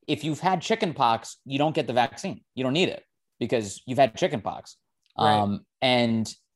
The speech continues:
Speaker 1: I just think that if we're gonna have an intelligent conversation around covid, one of the ways to do that would be to acknowledge, okay, what's the role that natural immunity plays? And do those people need to endure a
Speaker 2: Yeah, I
Speaker 1: mandate to get vaccinated?
Speaker 2: I agree a hundred percent that,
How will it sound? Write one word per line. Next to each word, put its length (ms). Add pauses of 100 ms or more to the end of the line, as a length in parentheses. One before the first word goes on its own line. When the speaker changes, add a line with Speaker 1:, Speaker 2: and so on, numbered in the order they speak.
(140)
Speaker 1:
I 160
just 300
think 220
that 240
if 140
we're 80
gonna 140
have 140
an 60
intelligent 500
conversation 600
around 420 (100)
covid, 500 (440)
one 200
of 60
the 60
ways 240
to 80
do 200
that 200
would 140
be 100
to 100
acknowledge, 600
okay, 280
what's 300
the 80
role 180
that 80
natural 360
immunity 380
plays? 320
And 160
do 140
those 280
people 400
need 300
to 140
endure 460 (200)
a 60
Speaker 2:
Yeah, 180
I 20
Speaker 1:
mandate 540
to 60
get 120
vaccinated? 640 (320)
Speaker 2:
I 220
agree 340
a 40
hundred 200
percent 460
that, 320